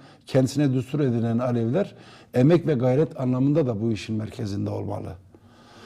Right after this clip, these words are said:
Barış konusunda da taraf olmalı. Çünkü Kürt meselesi, e, çözülmedikçe bu toplumun, e, sorunları, sıkıntıları giderek katlanıyor. Yoksulluk, zulüm,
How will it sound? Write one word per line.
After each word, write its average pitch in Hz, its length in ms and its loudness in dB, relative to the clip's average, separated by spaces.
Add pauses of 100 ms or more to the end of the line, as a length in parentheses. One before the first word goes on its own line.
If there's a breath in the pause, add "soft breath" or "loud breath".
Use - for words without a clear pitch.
(200 loud breath)
Barış 139 320 8
konusunda 160 460 2
da 156 80 4
taraf 151 400 2
olmalı. 110 340 2 (640 loud breath)
Çünkü 170 380 2
Kürt 214 240 0
meselesi, 135 640 0
e, 135 140 -2
çözülmedikçe 151 840 0
bu 165 120 0
toplumun, 151 580 0 (460 loud breath)
e, 113 640 0 (100)
sorunları, 156 640 4
sıkıntıları 147 760 0 (320 loud breath)
giderek 127 320 2
katlanıyor. 131 580 0
Yoksulluk, 135 640 -2 (120)
zulüm, 135 520 0